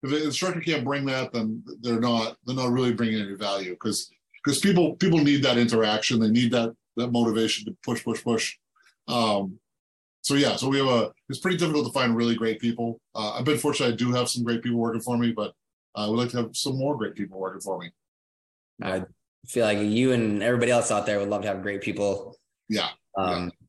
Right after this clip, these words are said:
Speaker 2: Yeah, um, no, that's, y-, you know, like, you narrow the playing field, but then you weed out the people that are, like, just there for a paycheck or a job or,
Speaker 1: Right.
Speaker 2: you know, like, you, you want somebody that cares. And I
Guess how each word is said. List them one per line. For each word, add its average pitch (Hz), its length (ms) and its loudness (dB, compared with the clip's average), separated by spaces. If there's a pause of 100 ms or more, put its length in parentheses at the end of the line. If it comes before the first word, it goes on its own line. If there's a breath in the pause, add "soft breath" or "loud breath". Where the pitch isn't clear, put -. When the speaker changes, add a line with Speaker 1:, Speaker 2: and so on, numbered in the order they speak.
(140)
Speaker 2:
Yeah, 95 320 0 (400)
um, 90 220 -6
no, 123 340 2
that's, 113 340 0 (100)
y-, 104 280 -6
you 113 120 -2
know, 107 140 2
like, 101 220 0
you 110 80 -2
narrow 120 200 2
the 113 80 2
playing 120 280 -2
field, 107 340 0
but 98 140 -4
then 104 480 -2
you 104 180 -4
weed 110 220 0
out 104 220 0
the 113 60 -8
people 107 360 -4
that 104 160 2
are, 101 100 2
like, 101 280 -4
just 104 260 -2
there 104 160 0
for 101 140 -2
a - 40 -2
paycheck 98 520 -4
or 95 60 -2
a 95 60 -2
job 98 460 -2
or, 98 360 -2 (100)
Speaker 1:
Right. 98 220 -16 (300)
Speaker 2:
you 113 140 0
know, 95 260 0
like, 98 180 0
you, 120 80 2
you 135 220 2
want 135 180 2
somebody 123 260 0
that - 120 -6
cares. 95 520 -2
And 101 260 -6
I 107 260 -4